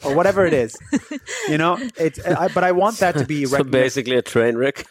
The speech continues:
Speaker 1: <laughs> Okay, Virgin, Virgin, as recognized as Virgin, right? 'Cause Virgin is like, g-, it, it's genius, right? They did Virgin Ga-, uh, Active, Virgin Airlines, Virgin Galactic.
Speaker 2: Yeah.
Speaker 1: It's amazing.
Speaker 2: Yeah.
Speaker 1: How did
Speaker 3: Mm.
Speaker 1: they do it?
Speaker 2: Mm.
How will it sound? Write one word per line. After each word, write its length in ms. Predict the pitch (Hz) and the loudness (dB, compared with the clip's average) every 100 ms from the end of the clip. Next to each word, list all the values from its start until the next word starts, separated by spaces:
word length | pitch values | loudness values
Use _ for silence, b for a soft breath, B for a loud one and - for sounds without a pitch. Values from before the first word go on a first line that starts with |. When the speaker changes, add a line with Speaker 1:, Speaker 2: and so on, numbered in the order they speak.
| _ | _
Speaker 1:
<laughs> 500 | 165 - 202 - - | -6 -2 -2 -2 0
Okay, 200 | - 202 | 0 0
Virgin, 460 | 135 214 190 123 92 _ | 2 2 2 -4 -10 _
Virgin, 340 | 135 147 113 92 | -4 -4 -4 -8
as 180 | 151 165 | -2 0
recognized 320 | 175 170 175 | 0 2 2
as 140 | 165 120 | 0 -2
Virgin, 440 | 147 135 127 104 | 2 2 0 -6
right? 220 | 107 113 - b b | -6 -6 -8 b b
'Cause 120 | 151 | -6
Virgin 260 | 135 214 302 | 0 2 2
is 140 | 196 | 2
like, 120 | 147 - - 143 | 0 -2 -10 -16
g-, 180 | - - | -16 -12
it, 140 | 151 - | -12 -8
it's 280 | 165 147 | -8 -8
genius, 480 | 120 131 226 151 98 | -4 2 4 4 0
right? 140 | 120 110 | -2 0
They 80 | 113 | 0
did 140 | 110 95 | -2 -4
Virgin 580 | 110 120 123 139 143 151 _ _ _ | 0 0 0 -2 -4 -12 _ _ _
Ga-, 120 | - 120 | -2 0
uh, 160 | - 113 | 2 0
Active, 460 | 107 101 - 92 90 _ _ _ | 0 -6 -10 -12 -14 _ _ _
Virgin 380 | 107 113 135 139 | -6 -4 -4 -2
Airlines, 640 | 107 92 92 92 92 - | -4 -4 -8 -12 -14 -12
Virgin 300 | 107 110 123 | -6 -6 -6
Galactic. 380 | 113 98 170 - | -8 -8 -8 -12
Speaker 2:
Yeah. 40 | |
Speaker 1:
It's 120 | - - | -12 -6
amazing. 540 | 190 202 302 311 160 120 | 0 4 6 4 2 -4
Speaker 2:
Yeah. 60 | 92 _ _ | -6 _ _
Speaker 1:
How 160 | - 262 | -2 2
did 140 | 294 | 2
Speaker 3:
Mm. 40 | 285 | 2
Speaker 1:
they 100 | 214 | 2
do 280 | 139 277 320 | 2 2 4
it? 220 | 240 - | 2 -4
Speaker 2:
Mm. 40 | _ | _